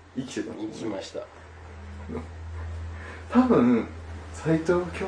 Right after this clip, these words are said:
Speaker 1: 子は、お母さんとかに、可愛い可愛いって育てられて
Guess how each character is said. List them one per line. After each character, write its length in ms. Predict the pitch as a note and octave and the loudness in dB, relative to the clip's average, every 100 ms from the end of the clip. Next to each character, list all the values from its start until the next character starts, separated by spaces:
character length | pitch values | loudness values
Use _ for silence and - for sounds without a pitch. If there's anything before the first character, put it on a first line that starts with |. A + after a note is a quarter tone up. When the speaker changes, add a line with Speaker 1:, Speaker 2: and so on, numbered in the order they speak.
| F#3 - | -4 4
Speaker 1:
子 160 | C3 | 6
は、 260 | C#3 C3 - - - - - - - - - - - - - | 10 8 6 -6 -18 -18 -20 -20 -18 -18 -18 -18 -18 -8 0
お 80 | A#2+ | 6
母 300 | G3 G#3+ G#3 | 10 10 10
さ 140 | D#3 | 4
ん 80 | A2+ | 4
と 100 | A2 | 2
か 120 | G#2 | 0
に、 240 | G#2 A#2 - - - - | 4 4 4 -10 -18 -10
可 220 | - D3 F3 | 0 8 12
愛 180 | F#3 | 12
い 20 | D#3 | 12
可 200 | C#3 D3 | 12 12
愛 100 | D#3 | 12
い 80 | |
っ 20 | - | 10
て 80 | |
育 240 | - A2+ A2 | 2 4 6
て 80 | A#2 | 8
ら 120 | B2 | 6
れ 100 | G2+ | 6
て 220 | - A2 | 0 -6